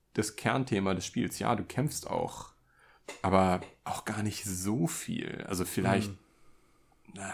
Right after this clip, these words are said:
Speaker 1: lass es fünf bis zehn Prozent der Spielzeit sein. Was noch ein bisschen schlechter funktioniert,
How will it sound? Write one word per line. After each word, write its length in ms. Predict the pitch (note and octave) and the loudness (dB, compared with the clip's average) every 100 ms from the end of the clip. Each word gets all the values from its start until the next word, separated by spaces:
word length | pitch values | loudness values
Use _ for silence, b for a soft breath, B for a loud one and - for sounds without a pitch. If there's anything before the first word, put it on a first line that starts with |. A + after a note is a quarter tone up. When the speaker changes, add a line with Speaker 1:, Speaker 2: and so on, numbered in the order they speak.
| - | -6
Speaker 1:
lass 200 | G#2 G2 | -4 -2
es 260 | F#2+ - b b b | -2 -4 b b b
fünf 300 | - A2 G#2 | -2 -2 0
bis 160 | G#2+ - | -4 0
zehn 180 | G#2+ G#2+ | 0 0
Prozent 400 | A2 - G#2+ G2+ | 0 0 0 0
der 80 | F#2+ | -2
Spielzeit 560 | - C3 - - - | 2 2 2 -4 -4
sein. 340 | - - - - B B B B B B B B _ _ | -6 -6 -8 -12 B B B B B B B B _ _
Was 200 | A2 G2 | 6 10
noch 160 | A2+ D3+ | 12 12
ein 80 | C#3+ | 12
bisschen 240 | C3 C3 | 8 6
schlechter 320 | C3+ B2+ B2+ | 6 4 4
funktioniert, 680 | - A#2 - G#2 G#2+ A2 - | 0 0 2 4 4 4 0